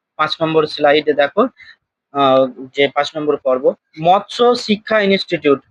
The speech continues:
মুম্বাই মহারাষ্ট্র আছে, যেটা মৎস্য, মৎস্য বিজ্ঞান বলা হয়। সামুদ্রিক মৎস্য গবেষণা ইনস্টিটিউট কোচি কেরালায় আছে, সামুদ্রিক মাছ নিয়ে গবেষণা করা হয়।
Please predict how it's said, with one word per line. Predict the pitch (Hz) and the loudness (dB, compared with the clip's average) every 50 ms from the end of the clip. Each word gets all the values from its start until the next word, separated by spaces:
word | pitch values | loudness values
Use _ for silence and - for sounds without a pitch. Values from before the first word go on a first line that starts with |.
| _ _ - | _ _ -4
মুম্বাই | 170 185 202 202 185 170 139 131 127 - _ - | -2 0 0 2 0 0 0 -2 -6 -10 _ -4
মহারাষ্ট্র | 160 151 170 160 156 156 151 - - 147 139 135 | -2 0 2 2 2 0 0 -2 0 0 0 0
আছে, | - - 123 123 _ _ _ _ _ _ _ | 0 -4 -12 -16 _ _ _ _ _ _ _
যেটা | 143 147 170 | -2 -2 -2
মৎস্য, | 165 156 151 156 - - - - - - | 0 0 0 -2 -2 -6 -12 -16 -8 -2
মৎস্য | 143 151 151 - - 170 | -2 -2 -2 -2 -6 -8
বিজ্ঞান | 147 143 135 - 143 139 131 | -8 -8 -4 -2 -2 0 2
বলা | 127 127 131 | 2 2 2
হয়। | 131 131 127 - _ _ _ _ _ _ | 0 -2 -6 -10 _ _ _ _ _ _
সামুদ্রিক | - - 185 196 208 214 202 208 233 233 202 202 | -4 -2 0 0 0 -2 0 -2 -2 -2 -2 0
মৎস্য | 185 175 180 175 - - 202 196 | 0 0 0 0 -2 -4 -2 0
গবেষণা | 170 165 160 170 165 - 175 175 175 | 2 2 2 0 -2 -2 -4 -4 -4
ইনস্টিটিউট | 170 160 160 160 151 - - 139 131 - 127 - _ _ _ _ _ _ _ _ _ _ _ _ _ _ _ - - - - - - - | -4 -4 -6 -10 -10 -12 -14 -8 -6 -6 -6 -6 _ _ _ _ _ _ _ _ _ _ _ _ _ _ _ -20 -20 -20 -20 -20 -20 -4
কোচি | - 190 196 196 - 226 226 214 | 0 0 0 0 0 0 -2 0
কেরালায় | - - 185 180 175 165 156 147 139 | 0 0 0 2 2 2 2 2 0
আছে, | 135 123 135 139 | -2 -4 -8 -10
সামুদ্রিক | 139 - - 165 170 165 165 170 165 165 - | -8 -4 -2 -2 -2 0 0 -2 -2 -2 -2
মাছ | 151 151 147 143 - 151 | -2 -2 -2 -2 -4 -8
নিয়ে | 151 151 139 | -10 -2 -2
গবেষণা | 143 135 135 - - 135 135 127 | 0 -2 -2 -6 -12 -14 -10 -4
করা | - 131 135 135 | 0 0 0 0
হয়। | - - _ | -2 -10 _